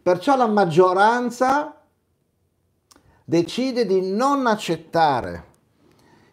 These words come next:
questo sacrificio e mandarlo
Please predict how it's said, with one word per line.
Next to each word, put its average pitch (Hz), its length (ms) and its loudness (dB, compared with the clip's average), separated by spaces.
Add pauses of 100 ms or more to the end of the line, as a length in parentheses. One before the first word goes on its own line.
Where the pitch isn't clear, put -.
questo 196 360 2
sacrificio 147 1000 -2
e 220 500 2 (440)
mandarlo 131 960 -4